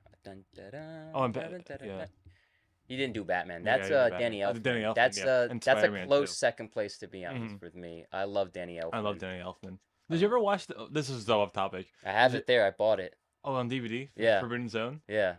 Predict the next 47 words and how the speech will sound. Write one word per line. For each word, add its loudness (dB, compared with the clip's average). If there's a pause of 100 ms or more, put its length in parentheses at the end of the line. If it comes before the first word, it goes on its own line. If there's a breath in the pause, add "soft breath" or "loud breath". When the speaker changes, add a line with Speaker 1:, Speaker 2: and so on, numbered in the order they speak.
Speaker 2:
Wait, -10 (240)
Speaker 1:
I 2
haven't 4
watched -2
it, -12
but -6
I -6
have -6
Speaker 2:
is -10
Speaker 1:
it -6
Speaker 2:
it -4
in -8
Speaker 1:
there. -6
Speaker 2:
color -2
and -4
black 2
and -6
white? -4 (560)
Speaker 1:
I -12
don't -14
know. -10
We'll -10
see. -12
Probably -2
both -2
because -16
it's -14
on -12
D -12
V -12
D, -12
so. -12
Speaker 2:
No, -10
I, -2
I -2
know 2
I 0
keep -4
asking 0
you -2
to -2
watch -4
it, -4
but, -6 (380)
like, -4
it's -16
just -10